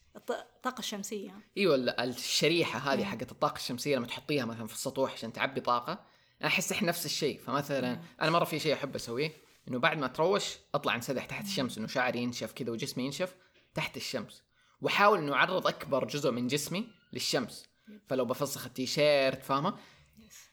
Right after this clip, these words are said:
Speaker 2: لأنه أبغى أشفط شمس قد ما أقدر. ومن جد بشوف ناس بيقولوا نفس الشيء، إنه أنا أنشحن بالشمس.
Speaker 1: يا.
Speaker 2: أنا أقعد تحت الشمس عشان أشحن نفسي.
Speaker 1: يا.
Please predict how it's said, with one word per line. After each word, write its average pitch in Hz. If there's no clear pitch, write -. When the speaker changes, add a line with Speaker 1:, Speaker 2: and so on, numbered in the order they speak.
Speaker 2:
لأنه 143
أبغى 160
أشفط -
شمس 220
قد 160
ما 135
أقدر. 120
ومن 156
جد 254
بشوف -
ناس 170
بيقولوا 165
نفس 208
الشيء، 147
إنه 131
أنا 175
أنشحن 160
بالشمس. 139
Speaker 1:
يا. 233
Speaker 2:
أنا 147
أقعد 147
تحت -
الشمس 175
عشان 139
أشحن 147
نفسي. -
Speaker 1:
يا. 214